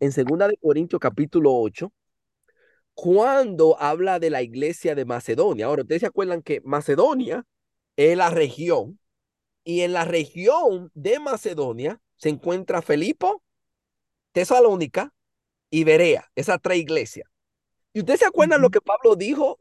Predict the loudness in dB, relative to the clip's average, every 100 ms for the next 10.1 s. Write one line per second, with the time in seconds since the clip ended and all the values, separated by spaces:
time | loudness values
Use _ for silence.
0 | _ -10 -2 2 6 6 6 2 2 2
1 | 2 0 _ _ -2 0 0 -4 -4 -6
2 | -6 -4 -2 0 0 0 -2 -2 0 0
3 | -2 -14 _ _ _ -10 -8 -6 -2 -2
4 | -2 -2 -2 -2 -2 -2 -2 -2 -2 -4
5 | -4 -6 -12 _ _ _ _ _ 0 4
6 | 6 6 6 4 0 0 -2 0 -2 -2
7 | 0 -2 -2 -4 -4 -4 -6 -4 -4 -6
8 | -8 _ _ _ -2 2 2 2 -6 -10
9 | -6 -2 -2 0 0 0 -2 -2 -2 -4
10 | _